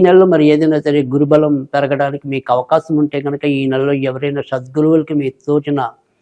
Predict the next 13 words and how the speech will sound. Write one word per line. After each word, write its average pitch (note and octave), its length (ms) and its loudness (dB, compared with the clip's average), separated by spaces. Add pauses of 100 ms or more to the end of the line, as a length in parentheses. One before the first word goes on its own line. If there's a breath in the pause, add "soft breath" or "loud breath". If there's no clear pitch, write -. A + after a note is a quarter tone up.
(280 soft breath)
ఏదైనా D#3+ 380 4
సరే C#3 260 -2
సత్కారం C#3+ 600 -2
కానీ C3+ 200 -2
బహుమానం C#3+ 560 2
కానీ C3+ 280 -2
అనుగ్రహించినట్టయితే C3+ 1080 -6 (400 soft breath)
ఎంతో D3 360 4
కొంత D3+ 240 -4 (100)
గురు D3 240 2 (120)
కృప D3+ 300 2
లభించడానికి C3+ 760 -2
కూడా C3+ 240 -4